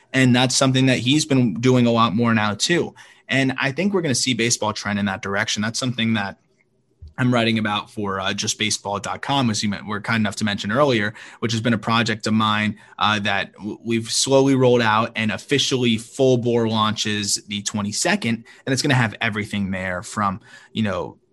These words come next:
prospects to M L B, college baseball, fantasy, betting, anything you can imagine. Uh, we wanted to make it like a one-stop shop for baseball. So I am really excited about that. And I think there's gonna be some cool crossovers from the podcast content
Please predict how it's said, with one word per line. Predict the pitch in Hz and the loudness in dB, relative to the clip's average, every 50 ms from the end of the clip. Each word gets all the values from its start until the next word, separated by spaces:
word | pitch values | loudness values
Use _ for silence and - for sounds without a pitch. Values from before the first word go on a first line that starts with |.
| _ _ _ _ _ _ | _ _ _ _ _ _
prospects | - 131 113 107 - - - 90 92 90 - - - - | -4 -2 -2 -2 -2 -4 -4 -6 -8 -8 -6 -6 -6 -4
to | - - - 110 104 98 | -4 -4 -4 -4 -4 -2
M | - 101 101 | -2 -2 -2
L | 95 90 90 | -2 -4 -6
B, | - - 131 123 120 117 113 113 110 107 - - _ _ _ | -4 -2 0 2 2 4 4 2 0 -2 -6 -12 _ _ _
college | - - 117 113 113 107 104 - - | -4 0 0 2 2 0 -2 -6 -6
baseball, | - 101 101 - - - - 104 101 98 | -8 -6 -6 -6 -6 -4 -4 -2 -2 -2
fantasy, | 95 - _ 120 113 110 104 104 98 - - - 104 104 104 104 | -4 -6 _ -4 -4 -2 -4 -4 -4 -4 -4 -4 -6 -6 -6 -8
betting, | 101 - - 127 117 110 107 104 101 101 101 101 98 95 - - | -10 -8 -6 -4 -2 -2 -2 -2 -4 -4 -4 -4 -4 -6 -6 -6
anything | 113 127 127 127 123 123 - 120 113 113 | -4 -4 -2 -2 -4 -4 -2 -2 0 0
you | 110 110 | 0 0
can | 107 - 110 104 | -2 -4 -4 -4
imagine. | 98 104 104 110 113 113 107 107 101 95 - - - - - - | -2 -2 0 0 0 0 -2 -2 -4 -6 -8 -12 -20 -20 -12 -4
Uh, | - 120 120 113 117 | -2 0 2 2 2
we | 135 135 | 2 2
wanted | 131 135 135 139 139 131 | 2 2 0 0 0 0
to | 127 | 0
make | 123 123 123 | 0 2 0
it | 123 110 | 0 -2
like | 120 120 - | -2 -4 -4
a | 113 | -2
one-stop | 107 113 113 113 110 - - - 110 104 98 | -2 0 0 0 0 0 -2 0 -2 -2 -2
shop | - - 120 104 92 - | -4 -2 -2 -2 -2 -2
for | - 101 | -6 -6
baseball. | 104 107 113 113 113 - - 98 90 85 - | -2 0 0 0 0 -2 -4 -6 -6 -6 -6
So | - - 107 | -6 -4 -2
I | 87 104 117 | 0 0 2
am | 123 120 120 | 2 2 0
really | 117 117 117 113 | 0 0 0 -2
excited | 104 104 - - 110 107 107 107 | -2 -2 -4 -2 -2 -2 -2 -4
about | 104 98 101 98 101 - _ | -4 -4 -4 -4 -6 -4 _
that. | 113 107 104 101 | 0 2 2 2
And | 92 87 | 0 -2
I | 92 | -6
think | 107 - 214 - | -6 -8 -8 -6
there's | 95 101 | -6 -6
gonna | 113 110 107 | -4 -4 -4
be | 104 104 | -4 -4
some | 104 - 107 | -6 -6 -8
cool | 101 - 110 101 | -6 -6 -8 -8
crossovers | - - - 101 101 98 - 104 104 101 101 98 - | -6 -6 -4 -4 -4 -4 -4 -6 -6 -6 -6 -6 -8
from | - 101 101 | -8 -8 -10
the | 101 | -10
podcast | - - 147 151 151 151 - 147 135 131 127 - | -8 -6 -4 -4 -4 -4 -4 -4 -4 -4 -4 -6
content | - 123 123 117 113 - 110 110 107 110 | -4 -2 -2 -2 -2 -4 -6 -6 -6 -8